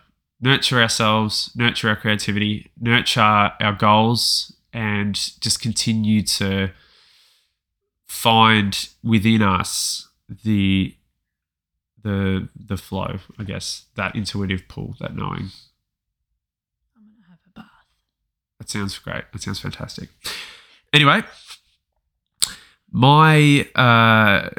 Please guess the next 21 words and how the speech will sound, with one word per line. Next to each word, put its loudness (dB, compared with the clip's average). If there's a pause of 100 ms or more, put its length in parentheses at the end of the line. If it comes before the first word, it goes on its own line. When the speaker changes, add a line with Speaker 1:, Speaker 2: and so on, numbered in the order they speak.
(220)
Speaker 1:
my 4
Instagram 2
is 4
logan 4
dot 0
d 0
dot -4
gray, 0 (600)
if -6
you'd -2
like 0
to 0
get 0
in 0
touch. -2 (760)
My 4
Substack 2 (360)
is 4
Demons 2
and 0
Fancies, 0